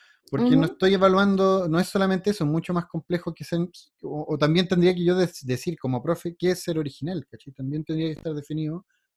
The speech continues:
Speaker 1: porque esa rúbrica es un instrumento de comunicación con el estudiante, pues el estudiante debería leer la, la rúbrica y entender qué es lo que le está pidiendo el profe.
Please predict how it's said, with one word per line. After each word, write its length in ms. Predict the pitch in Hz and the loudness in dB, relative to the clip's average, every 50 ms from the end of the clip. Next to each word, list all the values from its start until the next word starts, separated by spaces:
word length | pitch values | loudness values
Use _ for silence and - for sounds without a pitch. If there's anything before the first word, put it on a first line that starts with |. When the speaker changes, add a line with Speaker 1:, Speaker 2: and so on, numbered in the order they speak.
| _ _ | _ _
Speaker 1:
porque 240 | - 139 139 - 143 | -10 -10 -8 -8 -6
esa 120 | - 160 | -4 -2
rúbrica 320 | 143 156 160 160 160 151 160 | -2 0 0 0 0 0 0
es 60 | 160 | 0
un 80 | 156 156 | 0 0
instrumento 400 | 151 - 143 139 151 151 - 160 | -2 -2 -2 -4 -4 -2 -2 -4
de 60 | 151 | -4
comunicación 720 | 151 147 143 139 131 131 123 - - 160 165 170 175 175 _ _ _ _ _ _ _ _ - | -2 -2 -2 -2 -2 -4 -6 -6 -6 -6 -4 -4 -6 -8 _ _ _ _ _ _ _ _ -8
con 120 | 139 139 | -6 -4
el 80 | 131 123 | -4 -6
estudiante, 540 | - - - 127 143 180 214 208 - 117 | -8 -8 -6 -4 -2 -2 -2 -2 -4 -6
pues 100 | 110 117 | -6 -6
el 40 | 113 | -6
estudiante 380 | 117 _ - 139 147 143 - 147 | -6 _ -4 -4 -4 -2 -2 -2
debería 240 | 147 147 147 143 131 | -2 0 0 0 0
leer 360 | 113 110 120 139 165 185 185 | 0 -2 -2 -2 -2 0 0
la, 400 | 180 185 185 185 185 185 196 - - _ _ - | 0 0 2 2 0 0 -2 -4 -8 _ _ -8
la 260 | 160 156 160 165 165 | -6 -4 -2 -2 -2
rúbrica 380 | 160 185 190 185 175 175 - 185 | -2 -2 -2 -4 -4 -2 -2 -2
y 120 | 175 170 151 | 0 0 0
entender 520 | 147 143 - 143 139 139 147 170 180 - _ | -2 -2 -2 -2 -2 0 0 -2 -2 -4 _
qué 100 | - 190 | -6 -4
es 40 | 180 | -4
lo 100 | 180 175 | -4 -2
que 60 | 165 | -4
le 60 | 156 147 | -4 -6
está 180 | - - 165 160 | -4 -6 -6 -4
pidiendo 240 | 160 160 160 151 | -4 -4 -4 -4
el 80 | 139 139 | -6 -6
profe. 340 | _ 196 190 - - - | _ -12 -12 -12 -14 -20